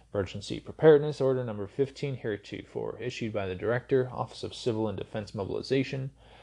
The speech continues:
twenty-six F R eight three eight dash eight three nine, is hereby revoked. Signed, John F. Kennedy, February sixteenth, nineteen sixty-two. The last one really signed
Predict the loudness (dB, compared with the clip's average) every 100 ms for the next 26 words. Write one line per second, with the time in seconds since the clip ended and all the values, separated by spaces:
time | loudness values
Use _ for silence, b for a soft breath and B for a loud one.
0 | B B _ -8 -6 -4 -4 0 2 2
1 | 6 4 4 -2 _ -20 _ -6 -6 -2
2 | -2 0 -2 -4 -2 -2 -2 -6 -8 -10
3 | -8 -8 4 6 6 6 4 2 -2 -4
4 | -18 -20 _ _ _ -20 -6 -6 -4 -2
5 | -2 -2 -6 -4 0 0 -2 -2 0 2
6 | 2 2 -4 -2 -6 -4 -8 -8 -8 -6
7 | -8 -6 -6 -6 -10 -12 -20 _ _ b
8 | b b b b b _ _ _ -18 -4
9 | 0 0 -2 -4 0 0 0 0 2 2
10 | -2 -2 -2 -2 -6